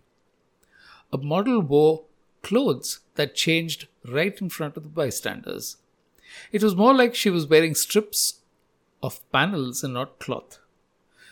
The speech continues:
The clothes were under this and they didn't change color. The idea was to demonstrate that it was possible to get designs to change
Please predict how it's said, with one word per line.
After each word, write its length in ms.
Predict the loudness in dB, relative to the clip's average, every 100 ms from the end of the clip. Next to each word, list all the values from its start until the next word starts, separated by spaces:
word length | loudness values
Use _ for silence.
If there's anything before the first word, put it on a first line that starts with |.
| _
The 80 | -6
clothes 360 | 2 2 4
were 140 | 4 4
under 240 | 2 0
this 340 | 0 0 -2 -6
and 160 | -8 -4
they 160 | -2 0
didn't 200 | 0 -2
change 360 | -2 -2 -2
color. 300 | -2 -2 -4 -10 _ _ _ _ 0
The 100 | 4
idea 320 | 6 4 2
was 160 | 0 0
to 120 | -4
demonstrate 920 | 0 0 0 0 -2 0 0 -2 -4
that 200 | -6 -6
it 200 | -12 -8
was 200 | -6 -6
possible 600 | -8 -6 -4 -2 -2 -4 -6
to 100 | -4
get 220 | -4 -4
designs 460 | -4 -2 -2 -4 -6
to 100 | -6
change 600 | -2 0 -2 -6 -12